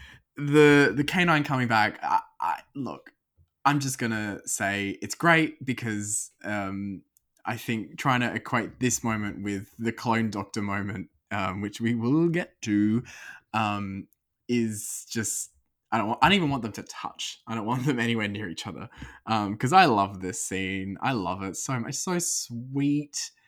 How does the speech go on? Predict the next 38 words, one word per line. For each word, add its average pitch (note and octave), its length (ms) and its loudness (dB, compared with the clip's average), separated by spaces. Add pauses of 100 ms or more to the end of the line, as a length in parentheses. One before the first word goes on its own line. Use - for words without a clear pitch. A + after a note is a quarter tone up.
(300)
Sarah B2+ 440 0
just, B2 240 -6
like, B2 260 -4
going, C#3+ 260 -4
"Canine," A3 840 -2
and, F3 180 -4 (360)
and D#3 80 -4
Canine E3 340 0
trundles D3+ 360 -2
over D3+ 140 2
and D3+ 120 -2
he's D#3 120 -4
like, F3 140 -6 (460)
"Master G#4+ 360 2
rebuilt F#4 460 2
me." D#3+ 280 0 (300)
And E3+ 60 -6
she's - 180 -2
like, - 160 -6
"Oh, - 240 4
he G3 80 -6
replaced G3 340 -2
you F#3+ 60 -8
with E3+ 60 -2
a E3+ 100 -4
brand G#3 260 2
new F3+ 120 2
model. C3+ 260 2
We've E3 180 0
got A#2 200 -4
work C#3+ 380 -2
to A#2+ 120 -4
do." F#2+ 320 -6
I, C3+ 360 0 (560)
ah, C3 280 2 (380)
I A2 60 -6
love G#2+ 200 -4
it. F#2 120 -8